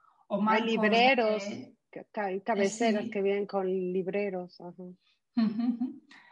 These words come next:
Speaker 1: Es mejor, bueno, eh, que la zona de la cabeza, pues, no tenga ninguna compresión, o sea, que no, que el espacio esté lo más, eh, eh, pues, lo más liviano posible.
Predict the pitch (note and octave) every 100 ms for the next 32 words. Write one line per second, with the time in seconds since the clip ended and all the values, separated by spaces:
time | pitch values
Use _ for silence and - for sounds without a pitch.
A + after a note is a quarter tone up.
0 | _ A3+ A3 A#3 B3 A#3+ A3+ A3 G3+ A#3+
1 | A3+ G#3 - _ G3 F#3+ - A#3 B3 A#3+
2 | A#3+ A3+ G#3+ A#3 C#4+ B3 A#3 B3 - _
3 | A#3 A3+ A3+ A3+ A#3 B3 A3 G#3 A3+ G#3
4 | G#3 G#3 F#3 G3+ - A3+ A3 G#3 G3+ A3+
5 | G3 G#3+ A3+ A#3+ B3 - - A3 G#3+ -
6 | A#3 A#3 B3 B3 B3 A#3 A3 G#3 - B3+
7 | G#3 G3+ G3 G3 G3 - - _ _ _
8 | _ - - - - - - - _ _
9 | _ - G3 G#3 G3+ G#3 A#3+ A3 G#3+ A3
10 | A3 F#3+ F#3 - F#3 F3 G3+